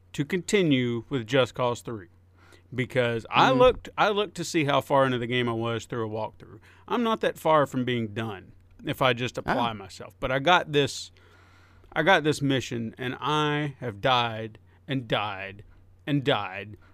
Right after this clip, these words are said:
Speaker 1: and I just, I'm like, I don't, I, it's not worth it. It's not worth it to me
Speaker 2: Yeah.
Speaker 1: anymore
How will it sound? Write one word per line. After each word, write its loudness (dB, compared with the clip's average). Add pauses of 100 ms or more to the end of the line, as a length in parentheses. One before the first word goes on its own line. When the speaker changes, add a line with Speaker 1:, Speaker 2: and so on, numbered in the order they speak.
(180)
Speaker 1:
and -4
I 0
just, -8
I'm -6
like, -8
I -2 (100)
don't, -12 (180)
I, -6
it's -10
not 2
worth 2
it. -8 (240)
It's -8
not 4
worth 4
it -4
to -4
me 2
Speaker 2:
Yeah. 0
Speaker 1:
anymore -6